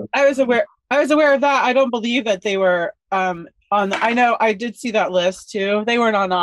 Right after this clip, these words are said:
on that list, but, um, there's someone who I believe, like,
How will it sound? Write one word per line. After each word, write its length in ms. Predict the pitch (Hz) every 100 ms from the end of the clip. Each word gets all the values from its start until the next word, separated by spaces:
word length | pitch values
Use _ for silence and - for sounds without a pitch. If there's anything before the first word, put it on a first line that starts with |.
| 175
on 220 | 175 175 170
that 260 | 151 160
list, 420 | 190 208 220 - _ _ _ _ - - -
but, 220 | 196 185
um, 480 | 185 185 175 170 180 _ _ -
there's 240 | 233 233
someone 320 | - 240 226 226
who 400 | 226 202 185 180 _ _ - - -
I 120 | 214 208
believe, 380 | 208 208 185 -
like, 220 | 196 180